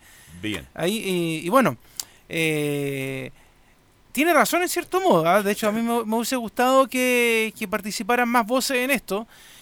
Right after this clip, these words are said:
Speaker 2: pero por la rapidez que tiene también, eh, hay que entenderlo. O sea, de hecho, eh, si él dice, "Juntémonos el sábado", porque no se puede, eh, el sábado estamos a catorce, y el
Speaker 1: Sí.
Speaker 2: lunes ya tiene que estar la respuesta. Entonces,
Speaker 1: Correcto.
Speaker 2: eh, es muy,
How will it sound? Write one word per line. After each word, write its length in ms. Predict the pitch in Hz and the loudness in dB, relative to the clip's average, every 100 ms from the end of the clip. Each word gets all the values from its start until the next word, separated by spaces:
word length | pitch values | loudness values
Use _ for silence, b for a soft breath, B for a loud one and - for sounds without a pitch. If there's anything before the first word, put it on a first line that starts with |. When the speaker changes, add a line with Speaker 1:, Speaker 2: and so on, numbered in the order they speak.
| B B - | B B 2
Speaker 2:
pero 240 | 196 196 | 4 6
por 160 | 196 196 | 4 4
la 140 | 196 | 4
rapidez 520 | 196 202 185 185 240 | 4 2 0 -2 -2
que 180 | - 254 | -4 -10
tiene 260 | 233 247 240 | -4 -2 -2
también, 400 | 233 208 240 254 | -4 -4 -4 -4
eh, 220 | 208 196 | -4 -2
hay 140 | 196 214 | -4 -4
que 120 | 208 | -6
entenderlo. 480 | 175 151 220 214 143 | -6 -2 0 0 0
O 20 | |
sea, 180 | 175 156 | -2 -2
de 80 | |
hecho, 380 | 165 - 180 165 B B B - | -4 -6 -6 -6 B B B -8
eh, 340 | 160 151 156 | -4 -2 -4
si 140 | 156 185 | -4 -2
él 100 | 180 | -2
dice, 340 | 196 214 190 | -4 -4 -4
"Juntémonos 540 | - 160 196 208 190 156 | -6 -6 -2 2 2 0
el 80 | |
sábado", 560 | - 226 185 160 175 190 | 4 6 6 4 0 -6
porque 220 | 156 - | -16 -10
no 80 | 165 | -8
se 160 | - 160 | -8 -2
puede, 280 | 202 214 208 B B B - | 0 0 -4 B B B -8
eh, 220 | 156 160 | -6 -4
el 100 | 151 | -4
sábado 240 | - 214 202 | 2 2 4
estamos 240 | 214 220 | 2 0
a 20 | |
catorce, 540 | 165 175 214 - 120 - _ _ _ _ - 139 | 0 0 0 -2 -10 -16 _ _ _ _ -8 -2
y 60 | |
el 120 | 165 | 0
Speaker 1:
Sí. 40 | 160 | 2
Speaker 2:
lunes 260 | 214 233 | 2 2
ya 120 | 220 220 | 0 -2
tiene 160 | 226 | -4
que 60 | 202 | -4
estar 160 | 226 226 | -2 -2
la 80 | |
respuesta. 400 | 196 - 247 - | -2 -4 -6 -6
Entonces, 340 | 147 170 - 165 | -12 -12 -10 -10
Speaker 1:
Correcto. 400 | 95 107 - 160 | -8 -8 -8 -14
Speaker 2:
eh, 120 | 127 | -10
es 400 | 196 - - - - | -8 -8 -12 -16 -12
muy, 520 | 180 220 277 294 | -6 -4 -4 -8